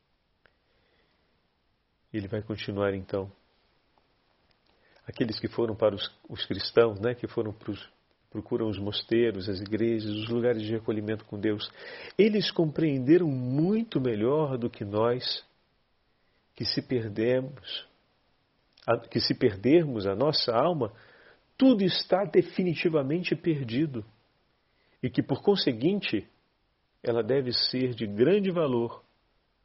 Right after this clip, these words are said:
uma vez que o próprio Deus lhe dá tanta importância a ponto do sacrifício de seu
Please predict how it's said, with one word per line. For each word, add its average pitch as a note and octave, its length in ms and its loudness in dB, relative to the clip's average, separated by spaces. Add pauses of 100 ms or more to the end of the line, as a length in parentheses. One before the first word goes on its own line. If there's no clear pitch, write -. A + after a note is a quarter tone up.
(200)
uma A2+ 140 -6
vez A#2+ 200 -2
que - 100 -2
o G#2+ 60 0
próprio E3 540 2
Deus C3 560 -2 (840)
lhe A#2+ 160 2
dá C#3+ 260 4
tanta A3 560 6
importância D3 1080 -2
a A2 140 -4
ponto C3+ 720 -4 (640)
do G2+ 160 -6
sacrifício - 1160 -6
de D3 160 -4
seu - 260 -6